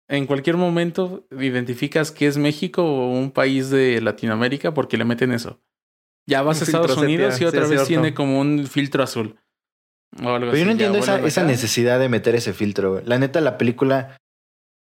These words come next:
Speaker 3: se veía bien y justamente nada más eso, ese, ese pedacito de la
Speaker 1: Se
Speaker 3: introducción
Speaker 1: ve
Speaker 3: a la
Speaker 1: como si
Speaker 3: película.
Speaker 1: fuera viejo.
Speaker 3: Sí, o sea, ¿por qué razón hacerlo, no?
Speaker 1: Eh,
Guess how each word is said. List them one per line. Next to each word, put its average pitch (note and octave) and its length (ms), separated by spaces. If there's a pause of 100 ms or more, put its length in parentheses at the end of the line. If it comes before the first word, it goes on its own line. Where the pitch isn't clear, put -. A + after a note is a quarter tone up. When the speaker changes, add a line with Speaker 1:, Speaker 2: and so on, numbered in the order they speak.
(380)
Speaker 3:
se C3 100
veía A#2 280
bien A#2+ 540 (580)
y C#3 80
justamente D3 600
nada C3 200
más B2+ 220
eso, B2 460
ese, A#2 600
ese - 160
pedacito A2+ 440
de G#2+ 80
la G2 40
Speaker 1:
Se F#2+ 40
Speaker 3:
introducción G2 380
Speaker 1:
ve D3 60
Speaker 3:
a - 20
la A2 80
Speaker 1:
como F3+ 180
si - 140
Speaker 3:
película. C#3 120
Speaker 1:
fuera E3 180
viejo. E3 840 (100)
Speaker 3:
Sí, C#3+ 540
o B2+ 80
sea, B2 300 (240)
¿por A#2 260
qué B2+ 140
razón B2 400
hacerlo, G#2 380
no? G2+ 360
Speaker 1:
Eh, A#2 540